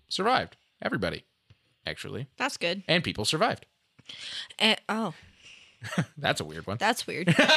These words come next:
Speaker 2: We
Speaker 1: But
Speaker 2: don't
Speaker 1: people
Speaker 2: cover that very often.
Speaker 1: No. But people managed to survive also because they had the time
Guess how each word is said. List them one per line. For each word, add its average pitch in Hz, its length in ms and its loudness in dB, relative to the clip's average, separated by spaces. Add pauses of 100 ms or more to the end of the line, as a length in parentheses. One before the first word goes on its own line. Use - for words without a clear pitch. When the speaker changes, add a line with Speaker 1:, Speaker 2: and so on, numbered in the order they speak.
(920)
Speaker 2:
We 233 60 6
Speaker 1:
But 277 60 8
Speaker 2:
don't 247 80 6
Speaker 1:
people 285 140 6
Speaker 2:
cover 247 120 6
that 233 200 8
very 175 220 4
often. - 260 2
Speaker 1:
No. 131 200 4 (280)
But 202 140 6
people 277 200 4
managed 233 260 8
to 170 80 6
survive 180 320 8
also 156 220 6
because 117 500 2 (1080)
they - 180 0
had 151 240 -2
the 113 80 -14
time 101 560 -4